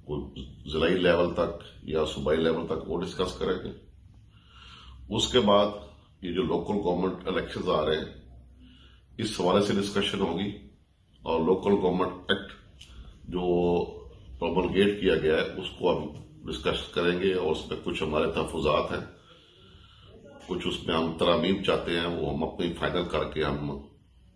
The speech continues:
government को देंगे ताकि पार्टी मजबूत हो और अच्छे result ले सके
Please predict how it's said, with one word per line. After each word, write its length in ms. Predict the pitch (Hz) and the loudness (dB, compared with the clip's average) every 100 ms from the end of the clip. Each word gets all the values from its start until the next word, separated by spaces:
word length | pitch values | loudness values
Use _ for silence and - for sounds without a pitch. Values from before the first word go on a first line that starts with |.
| - | -12
government 440 | 80 76 - 87 | -2 2 2 0
को 80 | - | -2
देंगे 300 | 76 78 92 - - - - - - _ _ - | 2 2 2 -4 -8 -20 -20 -20 -20 _ _ -8
ताकि 260 | 73 73 80 | -6 -2 -4
पार्टी 800 | 80 78 76 87 87 - - - 73 | 0 0 2 0 -2 -6 -12 -16 -6
मजबूत 520 | 71 71 73 90 87 | -4 -4 -4 -4 -2
हो 60 | 87 87 | 0 0
और 180 | 80 73 | 0 -4
अच्छे 160 | - | 0
result 260 | 78 76 69 | 2 4 2
ले 160 | 71 69 | -2 -4
सके 600 | 69 67 71 67 - | -4 -4 -4 -6 -10